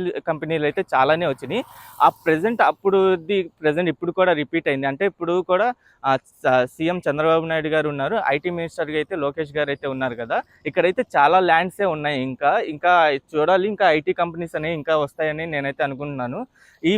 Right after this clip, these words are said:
వీడియోలో ఏంటంటే, ఐటీ కంపెనీ, ఇక్కడ మంగళగిరిలో వచ్చిన ఐటీ కంపెనీస్ అయితే మొత్తం సరౌండింగ్స్ మొత్తం ఐటీ కంపెనీస్ ఏవైతే ఉన్నాయో అవన్నీ మీకైతే చూపిస్తున్నాను. ఈ వీడియోని స్కిప్ చేయకుండా ఎండ్ వరకు చూడండి. మీరు చూస్తుంది ఇదంతా మంగళగిరిలో ఉన్న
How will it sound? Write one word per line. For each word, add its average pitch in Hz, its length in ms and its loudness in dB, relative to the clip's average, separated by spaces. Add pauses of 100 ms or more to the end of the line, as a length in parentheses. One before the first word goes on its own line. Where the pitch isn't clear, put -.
(120)
వీడియోలో 214 380 4
ఏంటంటే, 202 420 0 (320)
ఐటీ 156 240 0
కంపెనీ, 190 360 -4 (140)
ఇక్కడ 165 240 0
మంగళగిరిలో 190 680 2
వచ్చిన 175 240 -4
ఐటీ 151 260 -4
కంపెనీస్ 165 440 -8
అయితే 151 180 -6
మొత్తం 165 340 -6 (440)
సరౌండింగ్స్ 175 520 4
మొత్తం 160 240 -4
ఐటీ 156 240 0
కంపెనీస్ 160 420 -6
ఏవైతే 143 320 0
ఉన్నాయో 147 240 -4
అవన్నీ 139 300 -4
మీకైతే 156 380 -4
చూపిస్తున్నాను. 143 560 -8 (320)
ఈ 175 60 0
వీడియోని 220 380 0
స్కిప్ - 260 -6
చేయకుండా 208 500 2
ఎండ్ 165 240 -2
వరకు 180 240 2
చూడండి. 135 380 -2
మీరు 156 160 -14
చూస్తుంది 233 400 2
ఇదంతా 202 440 4
మంగళగిరిలో 208 720 6
ఉన్న 196 180 0